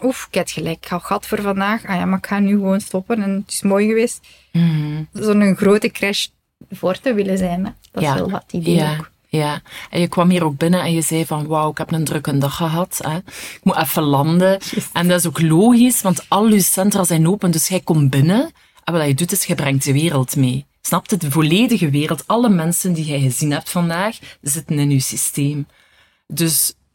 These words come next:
Speaker 2: als je je dat echt voorstelt en echt beseft, dan word je vanzelf milder voor jezelf. Want dat is gewoon kei veel bagage en informatie die constant binnenkomt. Dus je hebt het ook nodig om, om dat genoeg los te laten.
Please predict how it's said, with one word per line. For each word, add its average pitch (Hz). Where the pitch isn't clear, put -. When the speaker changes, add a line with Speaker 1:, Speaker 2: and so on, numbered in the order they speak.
Speaker 2:
als 165
je 190
je 185
dat 180
echt -
voorstelt 208
en 156
echt 185
beseft, -
dan 156
word 165
je 160
vanzelf 151
milder 185
voor 147
jezelf. 139
Want 165
dat 175
is -
gewoon 208
kei 269
veel 233
bagage 214
en 196
informatie 185
die 185
constant 247
binnenkomt. 139
Dus -
je 185
hebt 160
het -
ook 143
nodig 170
om, 139
om 156
dat 139
genoeg 131
los 180
te 170
laten. 135